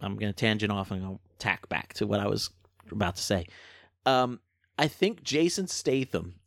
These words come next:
in a tuxedo fits the literary ideal of James Bond better than we've seen in a lot of other of the James Bonds. Uh, James Bond kind of,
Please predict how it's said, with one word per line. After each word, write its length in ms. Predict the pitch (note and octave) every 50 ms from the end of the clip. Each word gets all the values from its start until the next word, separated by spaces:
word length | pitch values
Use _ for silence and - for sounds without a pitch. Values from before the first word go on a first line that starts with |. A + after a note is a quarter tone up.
| _
in 100 | - B2
a 60 | A#2+ A#2
tuxedo 840 | - - B2 G#2+ - - - - C3 C3 B2 G2+ D2+ - - - - _ _ _ _ _ _ _ _ _ _ _ _ _ _ _ _ _ _ _
fits 560 | - - - - - D3+ D#3+ E3 - - -
the 160 | C#3 B2+ B2
literary 720 | A2+ A2 A2 A#2+ B2+ D3 D#3+ D#3+ D#3+ D#3+ E3 D#3+ D#3+ D#3+
ideal 680 | - C3+ B2+ A#2+ A2 G#2 A2+ A2+ A#2+ A#2+ A#2+ A2+ A2+ A#2 -
of 180 | A2 G#2+ F#2+
James 360 | F#2+ - A2+ G#2+ G#2 G#2 G2+ G2
Bond 560 | - A2 G#2 G#2 G2+ G2 F#2 F#2 G2 G2+ - _ _ _ _ _ _ _ -
better 340 | G#2+ G#2 A#2+ A#2 A#2+ A#2+ A#2
than 180 | A2 A#2 A2+
we've 160 | A2+ A2 G#2 -
seen 320 | - - A#2+ A#2 A2 G#2
in 60 | G2+
a 80 | G2 G2
lot 280 | G2 G2+ G#2 G#2 G#2 G2+
of 320 | G2+ G2+ F#2 - - - _ _ _ _ _ -
other 240 | - G#2+ F#2+ G2+ G2
of 80 | F#2
the 60 | F#2+ G2
James 300 | - G2 F#2 F2 F2 E2+
Bonds. 380 | - E2 D2+ - - - - - - - - - - - - - _ -
Uh, 180 | - A2+ A2+ A2
James 300 | G2 C3+ C#3+ D#3+ E3 D#3
Bond 220 | E3+ D3 D3 D3
kind 160 | - D3 C3
of, 140 | B2+ C3 B2+